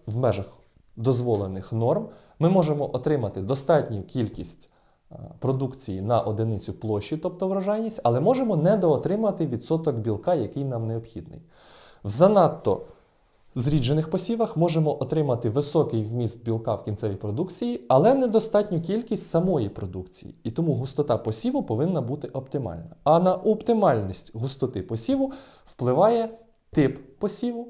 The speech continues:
тобто в кожного своя сівалка, своя ширина міжряддя і інтервал посіву.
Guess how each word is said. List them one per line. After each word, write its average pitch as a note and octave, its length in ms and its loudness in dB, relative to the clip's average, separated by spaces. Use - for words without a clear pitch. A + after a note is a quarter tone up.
тобто A#2 240 -6
в - 60 -6
кожного A2+ 580 2
своя E3+ 320 2
сівалка, E3 520 2
своя B2+ 320 0
ширина G2+ 320 -4
міжряддя G3+ 520 0
і A#3 220 0
інтервал E3+ 600 2
посіву. G2+ 360 -12